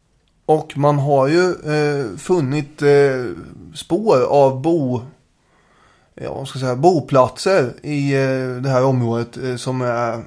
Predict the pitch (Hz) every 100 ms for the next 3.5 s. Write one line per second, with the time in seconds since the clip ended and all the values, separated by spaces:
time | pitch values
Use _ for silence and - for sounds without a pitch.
0 | - 131 113 120 117 117 - 127 123 120
1 | 117 131 - _ _ _ - 135 135 127
2 | 120 127 117 127 131 135 135 120 127 123
3 | 120 120 123 151 127